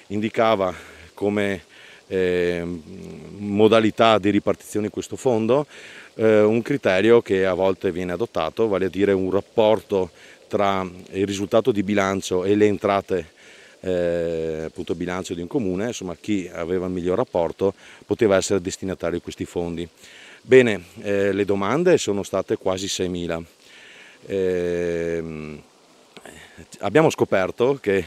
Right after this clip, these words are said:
con questi primi centocinquanta milioni di euro sono state finanziate solo centoquarantasei opere, ma, eh, analizzando ancora di più,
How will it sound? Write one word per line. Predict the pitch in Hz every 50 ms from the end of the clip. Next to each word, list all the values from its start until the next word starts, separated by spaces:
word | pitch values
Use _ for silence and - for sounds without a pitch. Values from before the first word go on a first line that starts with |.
| - -
con | - - 95 95
questi | - - 117 117 - 123 110 104
primi | - - 120 127 123
centocinquanta | 107 - - 101 113 - - 104 98 104 98 - 107
milioni | 104 117 120 98 90 90 92 92 92 92 90 87
di | 87 113
euro | 110 90 87 90 90 104 110
sono | - - 104 101
state | - - 107 92 -
finanziate | - - 104 104 107 101 - 92 87 80 - - 101 - - - - - - - - - _ _
solo | - - 117 120 117
centoquarantasei | 107 - - 98 82 - 95 - 87 85 82 80 85 - - 92 87
opere, | 85 82 82 - 95 95 117 156 147 - _ _ - - - - - - - - - - _ _ _ _ _ -
ma, | 117 139 170 165 135 101 87 - - - - - - - - -
eh, | - 98
analizzando | 98 98 95 95 95 101 107 107 107 98 85 104 113 123 123 117
ancora | 104 92 - - 98 104
di | 98 98 92
più, | - 101 107 107 104